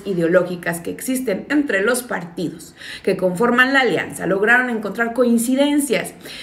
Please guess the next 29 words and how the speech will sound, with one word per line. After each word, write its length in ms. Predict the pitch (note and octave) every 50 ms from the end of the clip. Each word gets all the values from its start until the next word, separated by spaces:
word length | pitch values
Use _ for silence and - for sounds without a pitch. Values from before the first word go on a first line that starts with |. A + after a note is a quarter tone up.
| - -
por 180 | - A#3+ A#3+ A#3
lo 120 | A3+ G#3+
que 160 | A3 A3 A3
cree 440 | A3 C4+ B3 C#4 D4+ D#4 - - -
que 280 | - A#3+ A#3 A3+ A3+ A3+
el 220 | G#3+ A3 G#3 G3+ G#3+
ex, 220 | B3+ B3+ B3+ - C4+ B3+ - - - - - - -
ex 320 | B3 C#4 C#4+ C#4 - - -
aspirante 680 | A3+ G#3+ G#3 - - F#3+ F3+ E3+ E3+ E3+ E3+ D#3+ - E3
presidencial 680 | E3 - - - F3 E3 E3 D#3+ D#3+ E3 F#3+ G3 F#3 F#3
independiente, 920 | E3+ E3 - - - - D#3 D#3 D#3 E3 G#3 G#3+ G#3 G3+ F#3 D#3 - D#3+
Eduardo 420 | D#3+ D3+ E3 E3+ E3+ E3 E3 D#3+ C#3+
Verástegui, 680 | D3+ E3 G3 A3+ A#3 A3+ - B3 A3+ A#3 B3 A#3 - - - - -
tiene 340 | - C#4 D#4+ D#4 D4 C#4+ C#4
un 180 | C#4 C#4+ D4+ D4
lugar 460 | C#4 A#3 A3+ A#3+ B3+ B3+ B3+ C#4 -
entre 460 | - A3 G#3+ G#3 G3+ G3+ F3+ E3+ E3 D#3+
ellos. 220 | E3 F3 A3 A3+
"Vénganse 460 | B3+ D4 D4 C#4+ D#4 D#4 D4 C#4+ -
todos 340 | - - - D#4+ E4+ E4+ E4+
porque 320 | E4 D#4 B3 A#3+ - A#3
ya 140 | - G3 B3+
no 120 | C#4 C#4 C#4
sé 180 | - D#4 -
cómo 240 | - D#4+ - D4+ D4+
hacerle", 640 | D4+ D4+ - C#4 A#3 A3 G3+ F3+ D3 C#3 - - - -
en 180 | F#3+ F3 F3
pocas 380 | E3+ A3+ - - - E4+ B3+ -
palabras. 640 | - - A#3 A3+ A3 A3 G3+ F#3 F#3 F3+ - -